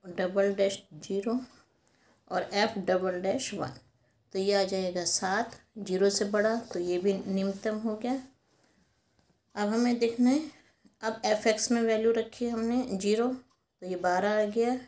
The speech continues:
एफ X में वैल्यू रखी एक्स की माइनस टू, माइनस बीस आ गया, और one value रखी तो सेवन आ गया, Means उच्चतम मान बारह हो गया, ये उच्चतम हमारे इस पे आया, ये मान बारह आ गया, निम्नतम दो थे,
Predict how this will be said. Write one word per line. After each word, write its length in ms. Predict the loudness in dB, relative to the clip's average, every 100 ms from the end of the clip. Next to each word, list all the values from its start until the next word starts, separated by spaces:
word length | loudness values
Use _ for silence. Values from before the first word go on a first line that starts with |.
| -4
एफ 220 | -2 0
X 200 | 0 0
में 80 | 2
वैल्यू 240 | 2 2
रखी 300 | 0 -2 -4
एक्स 160 | -4 -4
की 120 | -6
माइनस 500 | -4 -4 -4 -6 -8
टू, 140 | -6 -6
माइनस 560 | -6 -8 -8 -4 -4 -2
बीस 240 | -2 -2 -2
आ 120 | -4
गया, 260 | -2 -4 -4 _ _ _ _ _ -2
और 200 | 0 4
one 180 | 4 4
value 280 | 2 2
रखी 360 | 0 -2 -4 -8
तो 220 | -4 -6 -6
सेवन 460 | -4 -2 0 -2 -6
आ 100 | -8 -10
गया, 200 | -12 -16 _ _ _ _ _
Means 320 | -2 0 0 -2
उच्चतम 520 | -4 -4 -2 2 4
मान 300 | 2 2 -2 -4
बारह 360 | -2 0 2 2
हो 200 | 2 0
गया, 220 | 0 -2 -8 _ _ _ _ _ _ -12
ये 160 | -4
उच्चतम 460 | -4 -4 -4 -4 -2 -4
हमारे 300 | -2 2 2
इस 140 | 2 -2
पे 140 | 0
आया, 180 | 0 0
ये 180 | -4 -2
मान 480 | 0 2 2 -2 -8 -16 _ _
बारह 380 | -10 -6 -4 -2
आ 220 | -2 -2
गया, 220 | -2 -2 -2
निम्नतम 640 | 0 0 0 -2 -2 -2
दो 200 | -2 -2 -2
थे, 220 | -4